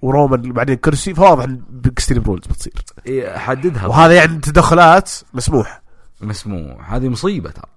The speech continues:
Speaker 2: لو تحطها فيها disqualification، آه، تقدر تصرف عمرك. لكن بدون تدخلات بتبلش، شو بتسوي يعني؟
Speaker 1: بالعكس كذا الأوسس يدخلون ويفوز رومان بالراحة.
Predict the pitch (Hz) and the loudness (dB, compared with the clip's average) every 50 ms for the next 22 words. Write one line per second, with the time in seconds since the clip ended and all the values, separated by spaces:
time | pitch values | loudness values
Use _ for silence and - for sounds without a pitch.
0 | _ _ _ _ - - - - 90 - - 135 - 127 120 92 110 110 98 107 | _ _ _ _ -20 -18 -12 -8 -4 -4 -2 -2 -2 -4 -4 -4 -2 -2 -2 -2
1 | 85 80 87 - - - - 107 104 95 95 - 107 101 101 104 135 139 139 - | -4 -6 -6 -8 -8 -8 -6 -6 -6 -8 -8 -8 -8 -6 -6 -6 -8 -8 -10 -12
2 | _ _ _ _ _ _ _ _ _ _ _ _ _ - - - - 65 76 76 | _ _ _ _ _ _ _ _ _ _ _ _ _ -20 -20 -14 -12 -10 -10 -8
3 | - - 123 113 110 110 98 - - - 101 87 82 80 85 71 - 64 53 - | -4 -2 -2 0 0 -2 -4 -4 -6 -6 -6 -6 -6 -8 -10 -12 -14 -16 -18 -20
4 | - - - - - - _ - 95 92 92 - 98 95 98 110 101 - - 107 | -20 -20 -20 -20 -20 -20 _ -18 -16 -14 -12 -10 -10 -8 -8 -10 -10 -10 -12 -12
5 | - - - 165 190 - - - - - - 85 76 82 92 95 - 131 131 135 | -14 -14 -16 -18 -16 -14 -10 -6 -4 -4 -4 -6 -8 -14 -18 -18 -18 -18 -18 -16
6 | - - 104 - - - - - - - - _ - _ _ _ _ _ _ _ | -14 -14 -14 -14 -16 -20 -20 -20 -20 -20 -20 _ -20 _ _ _ _ _ _ _
7 | _ - - 202 233 320 330 - - - 170 147 147 202 247 226 - 175 156 147 | _ -4 0 2 4 4 2 0 -2 -2 -2 0 0 2 0 0 0 0 2 2
8 | 151 - 135 139 185 233 254 233 240 226 156 127 120 98 95 90 - _ _ 160 | 2 4 4 2 2 2 2 0 2 2 2 2 0 -2 -4 -6 -10 _ _ -4
9 | 165 143 107 - - - | -2 -2 -4 -6 -8 -14